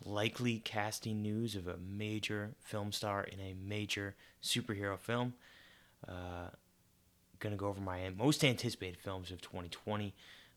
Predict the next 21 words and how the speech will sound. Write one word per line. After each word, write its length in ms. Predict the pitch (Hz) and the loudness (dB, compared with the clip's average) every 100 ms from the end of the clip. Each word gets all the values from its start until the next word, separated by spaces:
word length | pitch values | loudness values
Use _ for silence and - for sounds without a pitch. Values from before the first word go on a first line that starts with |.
| - | -8
uh, 180 | 85 85 | -6 -6
as 160 | 90 87 | -8 -10
we 80 | 87 | -6
just 300 | 87 90 - | -4 -4 -4
now 300 | 90 87 90 | -4 -2 -4
are 140 | 87 | -6
heading 400 | 87 92 92 92 - | -8 -8 -8 -10 -10
into 220 | 92 92 | -12 -10
the 80 | 92 | -8
first 320 | - 98 - | -6 -6 -6
full 320 | - 131 131 | 2 4 4
week, 360 | 87 90 - - - - - - | 4 -6 -10 -16 -20 -20 -20 -14
uh, 160 | 95 - | -10 -8
of 140 | 87 | -10
the 80 | 87 | -8
year 380 | 87 92 95 95 - | -4 -2 -2 -4 -12
with 120 | - - - - - - | -18 -20 -20 -20 -20 -2
finally 440 | 104 98 95 95 | 0 0 -2 -2
some 240 | 90 98 90 | -2 -4 -4
new 120 | 95 | -4
releases. 540 | 90 92 107 113 110 | -2 -2 -2 -2 -6